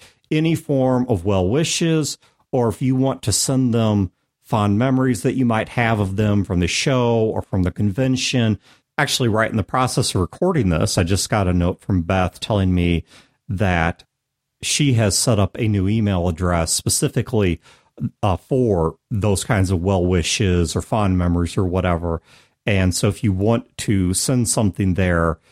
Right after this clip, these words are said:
the email address for that is Never Tell Me the Odds ninety-nine. So it's Never Tell Me the Odds, that phrase I think Han Solo used when they were going through the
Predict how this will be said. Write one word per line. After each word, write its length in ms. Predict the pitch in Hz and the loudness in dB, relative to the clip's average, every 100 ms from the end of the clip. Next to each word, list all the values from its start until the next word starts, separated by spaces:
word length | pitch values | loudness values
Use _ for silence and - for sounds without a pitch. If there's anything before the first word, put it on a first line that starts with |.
| _ _ _ | _ _ _
the 240 | 107 123 123 | -4 0 0
email 240 | 127 117 | 2 2
address 360 | 98 98 95 - | 0 0 0 -2
for 180 | - 95 | -4 -2
that 400 | 90 85 82 - | 0 0 -2 -2
is 200 | 107 85 | -2 0
Never 300 | 98 123 143 | 0 0 0
Tell 300 | 131 - 127 | -4 -2 0
Me 180 | 117 110 | 2 2
the 180 | 92 95 | 2 0
Odds 560 | 101 95 85 82 80 - - | 0 2 2 0 -2 -12 -4
ninety-nine. 880 | 95 95 92 87 87 78 71 73 - _ _ - | 0 2 2 2 2 0 -2 -4 -10 _ _ -10
So 160 | - | -4
it's 100 | 98 | -2
Never 220 | 123 110 113 | 0 0 0
Tell 160 | 120 | 0
Me 120 | 104 | 0
the 160 | 95 107 | 2 0
Odds, 600 | 92 76 76 73 - - - | 2 2 2 0 -4 -8 -2
that 240 | 87 76 _ _ _ _ _ - | -2 -2 _ _ _ _ _ -4
phrase 300 | 104 82 76 | 0 0 0
I 40 | |
think 200 | 78 78 | -2 0
Han 160 | 85 78 | 0 0
Solo 240 | - 80 | 0 0
used 280 | 76 76 - | 0 -2 0
when 80 | 85 | 0
they 60 | |
were 80 | 80 | 0
going 260 | 76 82 76 | 0 0 0
through 120 | 80 | -2
the 260 | 80 73 | -2 -4